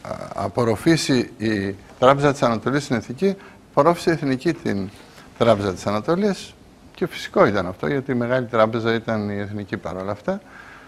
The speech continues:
με ομόλογα τα οποία είχαν και εγγύηση της Γαλλικής, ε,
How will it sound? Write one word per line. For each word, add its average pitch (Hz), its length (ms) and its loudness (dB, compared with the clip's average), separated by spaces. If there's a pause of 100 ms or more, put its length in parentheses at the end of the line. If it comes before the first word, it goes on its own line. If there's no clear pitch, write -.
(400)
με 208 100 0
ομόλογα 156 500 4
τα - 100 2
οποία 131 240 2
είχαν 139 200 0
και 123 80 0
εγγύηση 120 540 0
της - 520 -6 (160)
Γαλλικής, 107 680 -4
ε, 107 240 -4